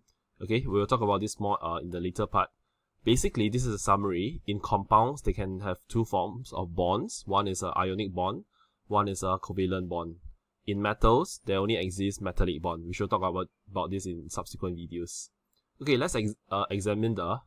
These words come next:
um, stable electronic configuration together. So this is what I've drawn, okay? Basically, elec-, stable electronic configuration is the same as noble gas configuration because noble gases are stable, okay?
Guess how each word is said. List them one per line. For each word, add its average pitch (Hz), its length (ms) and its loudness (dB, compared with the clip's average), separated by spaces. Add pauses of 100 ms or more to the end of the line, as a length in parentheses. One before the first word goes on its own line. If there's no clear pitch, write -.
(200)
um, 85 300 -4
stable 104 360 2
electronic 90 480 -6
configuration 92 640 -6
together. 80 380 -10 (1160)
So - 160 2
this 190 180 2
is 120 120 4
what 117 100 6
I've 92 200 4
drawn, 95 320 -2 (220)
okay? 104 300 -2 (540)
Basically, 117 680 0 (120)
elec-, 113 220 -2 (160)
stable 135 600 4
electronic 110 520 0
configuration 95 680 -2
is 98 120 -8
the 101 100 0
same 117 320 0
as 92 220 -6
noble 101 340 4
gas 101 240 0
configuration 90 760 -4
because 101 320 -2
noble 110 260 6
gases 101 500 -2
are 80 80 -6
stable, 87 560 -4 (340)
okay? 117 200 0